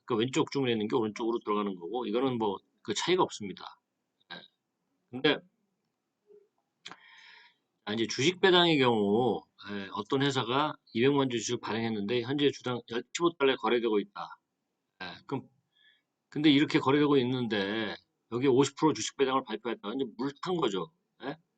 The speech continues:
배당 지급 후 총 발행 주식 수는 얼마인가? 배당이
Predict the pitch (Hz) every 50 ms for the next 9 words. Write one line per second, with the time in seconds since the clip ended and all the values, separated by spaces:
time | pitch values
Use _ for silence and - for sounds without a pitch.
0 | _ _ _ _ _ _ _ _ _ _ _ - 113 120 156 160 160 139 135 135
1 | 131 - 143 143 139 - 165 147 127 117 117 127 127 123 110 110 104 - - 147
2 | 151 127 101 95 101 98 - - 175 165 170 _ - - - - _ _ _ _
3 | _ _ _ _ _ _ _ _ _ _ _ _ 139 135 131 127 127 139 156 175
4 | 196 180